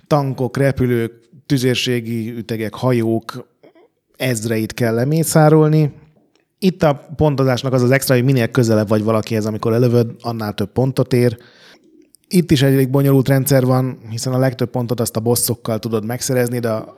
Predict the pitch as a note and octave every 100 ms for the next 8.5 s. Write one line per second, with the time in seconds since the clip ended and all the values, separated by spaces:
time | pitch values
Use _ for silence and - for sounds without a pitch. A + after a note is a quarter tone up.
0 | _ - A#2+ C3+ - A#2 A#2+ - B2 B2
1 | A2+ B2 A#2 A2+ A2 A#2 G#2+ B2 A#2 -
2 | A2 A2 G#2 A2+ A#2 A2 G#2+ G2+ A2+ A2
3 | D#2 - F3+ G#3+ _ - A#2+ A2+ A2 A2+
4 | - B2 C3 C3 B2 C3 - _ _ _
5 | _ _ _ F3 D#3+ D3 D#3+ D3+ C#3+ C3+
6 | B2+ B2+ B2+ B2 B2 B2+ B2+ - - _
7 | - C3 C#3 C3+ A#2+ A2+ B2 A#2 A2 A2+
8 | A#2 A#2 A#2 B2 A#2